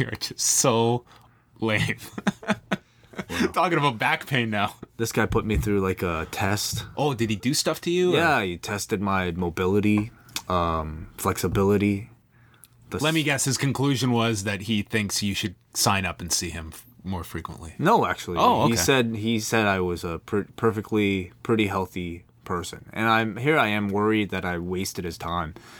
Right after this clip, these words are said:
Speaker 2: But no, he had an intern with him, so he said it was actually quite good to have somebody
Speaker 1: What kind of
Speaker 2: like
Speaker 1: test
Speaker 2: me.
Speaker 1: did they put you through?
Speaker 2: Uh, j-, again, just kind of really, like, he had, they had names for it.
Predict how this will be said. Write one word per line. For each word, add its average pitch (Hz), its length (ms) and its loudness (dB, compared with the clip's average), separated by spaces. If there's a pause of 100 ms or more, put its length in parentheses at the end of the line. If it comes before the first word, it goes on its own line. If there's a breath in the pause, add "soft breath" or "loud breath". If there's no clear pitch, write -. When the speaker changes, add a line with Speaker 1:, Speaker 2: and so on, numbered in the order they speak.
(200 loud breath)
Speaker 2:
But 110 140 4
no, 139 260 4
he 101 120 2
had 107 120 4
an 98 120 2
intern 107 360 0
with 110 180 0
him, 113 160 0
so 92 220 -2
he 90 140 -2
said 95 240 0
it 92 60 0
was 87 140 -2
actually 92 360 0
quite 87 260 -2
good 87 220 -2
to 92 80 -4
have 82 320 0
somebody 85 440 -4 (140)
Speaker 1:
What 139 100 -2
kind 143 140 0
of 127 60 -4
Speaker 2:
like - 80 -8
Speaker 1:
test 156 240 0
Speaker 2:
me. - 80 -20 (160)
Speaker 1:
did 107 140 -4
they 98 100 -2
put 110 140 -4
you 95 100 -6
through? 87 160 -8 (220)
Speaker 2:
Uh, 165 440 4
j-, 151 240 -10 (140)
again, 147 340 2
just 113 220 -4
kind 131 200 0
of 98 120 -2
really, 104 240 0 (140)
like, 110 280 -6
he 226 140 2
had, 95 280 -2
they 208 120 2
had 127 180 -2
names 92 280 -6
for - 260 -14
it. - 120 -16